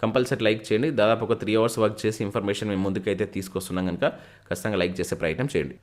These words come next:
So, ఇక్కడ మనం ఫస్ట్ కరెంట్ అఫైర్ కనుక చూసినట్లయితే పసిడి నిల్వల్లో అమెరికా టాప్ అంటే ఇక్కడ మనం చూడవచ్చు. So, తొమ్మిదవ స్థానంలో భారత్ అయితే ఉంది. ఫోర్బ్స్ జాబితా విడుదల అని చెప్పేసి ఇక్కడ ఇచ్చారు.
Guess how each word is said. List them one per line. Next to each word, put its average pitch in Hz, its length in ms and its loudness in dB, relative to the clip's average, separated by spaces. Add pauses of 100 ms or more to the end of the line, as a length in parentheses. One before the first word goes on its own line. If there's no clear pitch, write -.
(400)
So, 127 60 2
ఇక్కడ 120 160 2
మనం 123 100 6
ఫస్ట్ 123 260 -2
కరెంట్ 160 240 6
అఫైర్ 147 180 4
కనుక 131 200 2
చూసినట్లయితే 131 640 2 (220)
పసిడి 185 320 8
నిల్వల్లో 165 520 8
అమెరికా 151 380 8
టాప్ 139 340 8
అంటే 127 160 6
ఇక్కడ 131 140 4
మనం 143 180 4
చూడవచ్చు. 95 320 2 (520)
So, 135 60 6
తొమ్మిదవ 156 400 8
స్థానంలో 156 440 6
భారత్ 135 400 8
అయితే 127 160 4
ఉంది. 127 320 4 (320)
ఫోర్బ్స్ 165 420 6
జాబితా 135 440 6
విడుదల 127 320 6
అని 123 120 6
చెప్పేసి 117 260 0
ఇక్కడ 117 140 2
ఇచ్చారు. 120 340 4